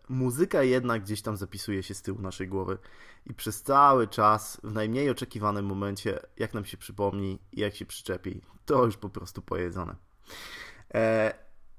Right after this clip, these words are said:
i okej, czas wyznawania małych grzeszków. E, każdy z nas słucha obciechowej muzyki, czy słuchał, ale na pewno słucha również dzisiaj. Wszyscy słuchali Skutera, wszyscy słuchali,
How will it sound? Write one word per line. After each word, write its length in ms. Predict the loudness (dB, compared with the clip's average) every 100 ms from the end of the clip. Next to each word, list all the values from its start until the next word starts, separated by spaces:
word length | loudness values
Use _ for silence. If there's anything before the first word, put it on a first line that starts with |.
| -20 -20 -12 2
i 180 | 8
okej, 400 | 8 10 10 8 0 -18 -20 -20 -16 -12 -10 -10 8
czas 240 | 10 10
wyznawania 680 | 8 6 8 10 8 8 4 0 -16 0
małych 400 | 6 8 6 2
grzeszków. 640 | 0 0 2 -2 -2 -10 -18 -20 -20 -12
E, 540 | -2 0 2 0 -2 -4 -12 -20 -20 -4
każdy 380 | 10 10 10 4
z 60 | 2
nas 220 | 2 2
słucha 260 | -2 0
obciechowej 440 | 0 0 -2 0 0
muzyki, 440 | -4 -8 -6 -8 -8 -20 -16
czy 140 | -10
słuchał, 480 | -6 -4 2 2 2 -2 -20 -6
ale 200 | 0 2
na 100 | 2
pewno 260 | -2 -4 -4
słucha 240 | -4 -4
również 240 | -4 -6
dzisiaj. 360 | -8 -8 -8 -8 -14 -18
Wszyscy 540 | -6 4 6 6 4 -6
słuchali 560 | -4 2 4 4 -2 -6 -16
Skutera, 580 | -16 -8 -4 0 2 0
wszyscy 340 | -2 -10 -8
słuchali, 500 | -6 -2 0 0 0